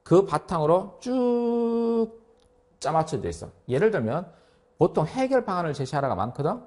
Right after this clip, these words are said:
그럼 어떻게 되냐? 문제점을 지적하고,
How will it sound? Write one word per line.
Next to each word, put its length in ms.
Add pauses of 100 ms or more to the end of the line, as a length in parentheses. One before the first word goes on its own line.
그럼 120
어떻게 240
되냐? 420 (680)
문제점을 1040
지적하고, 580